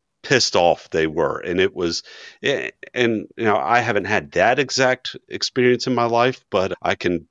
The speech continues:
definitely know where they're coming from with that. But, you know, that's one of the things about being in H R. We get exposure to a lot of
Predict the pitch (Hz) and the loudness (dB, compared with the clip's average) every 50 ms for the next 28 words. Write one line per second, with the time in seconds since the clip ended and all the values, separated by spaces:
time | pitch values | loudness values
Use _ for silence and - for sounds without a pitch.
0 | _ - 107 107 104 - 104 90 85 85 82 76 - - _ _ _ _ _ _ | _ 0 2 2 2 2 0 2 2 2 0 -2 -6 -12 _ _ _ _ _ _
1 | _ _ _ _ _ _ _ _ _ _ _ _ _ _ _ - 107 107 107 104 | _ _ _ _ _ _ _ _ _ _ _ _ _ _ _ -2 2 4 6 6
2 | 98 92 90 90 82 78 76 - - 98 90 92 87 85 - 87 82 76 73 - | 6 6 4 4 4 0 -2 0 0 2 2 2 2 0 -2 -4 -4 -4 -6 -10
3 | - 73 67 69 - - _ _ - - - - _ _ _ _ _ _ _ _ | -8 -8 -8 -8 -10 -12 _ _ -20 -20 -20 -20 _ _ _ _ _ _ _ _
4 | _ _ - - 104 - _ - 165 175 135 95 101 110 - - - _ _ _ | _ _ -16 -16 -16 -6 _ 2 4 4 4 4 2 -2 -4 -10 -20 _ _ _
5 | _ _ _ _ _ _ _ _ _ _ _ _ _ _ - - - _ _ _ | _ _ _ _ _ _ _ _ _ _ _ _ _ _ -20 -20 -20 _ _ _
6 | _ _ - 117 117 117 110 104 131 127 131 - 123 143 143 147 143 117 117 107 | _ _ -14 -10 -8 -6 -2 0 0 0 0 0 2 4 4 4 2 0 -2 0
7 | - 117 104 107 104 98 98 - 95 85 85 - _ - 92 90 92 95 101 101 | 4 4 4 4 4 0 0 0 0 0 0 -2 _ 2 2 4 4 2 0 -2
8 | - - - 85 78 76 76 78 78 80 - _ _ _ _ _ _ _ _ _ | -4 -8 -8 -6 -4 -2 -2 -2 -4 -6 -10 _ _ _ _ _ _ _ _ _
9 | _ _ _ _ _ - 98 87 92 - - 87 78 76 78 78 87 104 107 104 | _ _ _ _ _ -2 0 0 0 0 2 2 4 4 4 2 0 -2 -2 0
10 | - 123 117 - - - 85 - - - - - 80 82 82 78 92 90 - - | 0 0 0 0 -4 -8 -6 -4 -4 -2 0 2 2 2 2 0 -2 -4 -4 -4
11 | - 80 71 71 71 69 73 76 80 78 | -6 -4 -4 -4 -4 -2 -2 -2 -2 -4